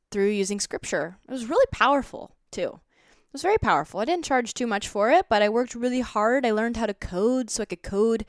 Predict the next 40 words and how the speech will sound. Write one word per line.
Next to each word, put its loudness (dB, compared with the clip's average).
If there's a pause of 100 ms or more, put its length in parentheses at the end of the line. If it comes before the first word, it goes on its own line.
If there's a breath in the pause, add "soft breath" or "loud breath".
(560 loud breath)
that 0
entire -2
sales -2
page, 0
and -4
I -4
launched -4
the -6
program, -2
and -6 (800)
lots 0
of -4
people -2
signed 0
up. 2 (440 loud breath)
And -2
then 2
after -2
the -2
second 0
launch, -2
it -2
was -2
done. -2 (580 loud breath)
So 0
I 8
had 2
the 0
Body 4
Love 2
program 0
I've -2
created, -2
Scripture, -6
Food, -4
and -4
Healing, -2 (420 loud breath)
the -4
Femi-, 0
uh, 0